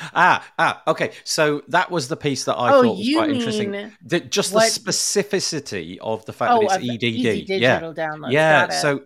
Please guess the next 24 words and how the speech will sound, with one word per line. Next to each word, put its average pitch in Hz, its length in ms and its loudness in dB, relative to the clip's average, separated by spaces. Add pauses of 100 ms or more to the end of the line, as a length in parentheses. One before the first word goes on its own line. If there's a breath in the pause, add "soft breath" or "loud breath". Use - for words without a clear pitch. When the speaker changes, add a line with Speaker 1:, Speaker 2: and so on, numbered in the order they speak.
Speaker 1:
yes, 156 380 0
yes. 147 200 -4 (240 loud breath)
So 175 640 -2
obviously, 180 480 -6
you 151 140 -6
know, 107 180 -4
if 139 240 -10
you're 156 320 -2
into 131 380 -4
the, 104 640 -8
if 113 140 -16
you're 131 120 -4
into 117 360 -8
selling 95 460 -6
goods, 104 580 -4
you 95 80 -14
know, 82 140 -12
we 90 120 -14
talked - 240 -20
about 87 160 -20
t-shirts 95 460 -14
a 98 40 -10
minute 95 160 -8
ago. 98 240 -4